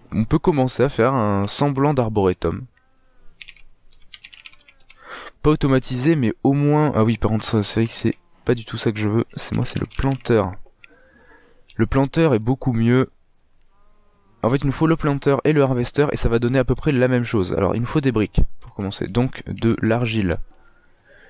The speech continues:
Euh, peut-être qu'une pelle, ça serait une bonne idée. Qu'en pensez-vous ?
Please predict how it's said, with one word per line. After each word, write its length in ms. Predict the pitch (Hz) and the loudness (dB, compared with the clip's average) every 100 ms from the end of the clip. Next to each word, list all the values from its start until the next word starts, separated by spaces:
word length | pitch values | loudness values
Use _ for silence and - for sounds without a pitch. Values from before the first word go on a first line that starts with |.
| - _ - _ - | -20 _ -20 _ -2
Euh, 840 | 95 95 92 92 90 90 92 90 | 0 2 2 2 2 0 0 0
peut-être 280 | 90 - - | -2 -4 -4
qu'une 200 | - 104 | 0 0
pelle, 280 | - 156 151 | 2 2 2
ça 200 | - 139 | 4 6
serait 220 | - 135 | 6 4
une 100 | 113 | 0
bonne 160 | 104 104 | -2 -2
idée. 220 | 101 101 - - _ _ _ _ - - _ - _ _ - - | -2 -4 -6 -12 _ _ _ _ -20 -20 _ -20 _ _ -20 -6
Qu'en 100 | - | -6
pensez-vous ? 540 | - 107 - 98 90 | -2 -2 0 -2 -2